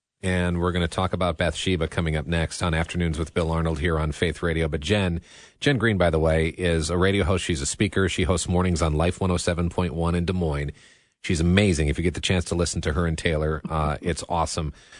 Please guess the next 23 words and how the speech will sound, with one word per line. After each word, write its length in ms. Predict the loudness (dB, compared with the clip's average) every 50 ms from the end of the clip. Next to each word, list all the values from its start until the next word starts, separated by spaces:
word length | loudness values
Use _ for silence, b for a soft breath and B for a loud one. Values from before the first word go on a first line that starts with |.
| B B B
What 140 | 0 0 2
would 100 | 2 0
you 80 | 0
say 180 | 2 4 4 6
right 180 | 6 4 4 4
now? 320 | 2 2 4 4 2 2 0
I 120 | 0 2 4
know 160 | 4 4 4
there's, 300 | 6 4 4 4 0 -2
there's 220 | 0 0 2 4 4
a, 160 | 2 2 0 -4 -8
there's 220 | -2 0 0 0 2
somebody 320 | 2 2 2 4 2 2
listening 320 | 2 2 0 0 0 2
right 200 | 2 2 2 0
now 340 | 0 0 2 2 2 2 2
that 320 | 2 2 0 0 -2 -10 _
probably 340 | -4 -2 -2 0 0 0
has 180 | 0 0 0 0
to 80 | 0 -2
run 420 | -2 0 -2 2 2 2 4 4
in 340 | 2 2 2 0 0 -2 -4 -2
to 260 | 0 0 2 2 0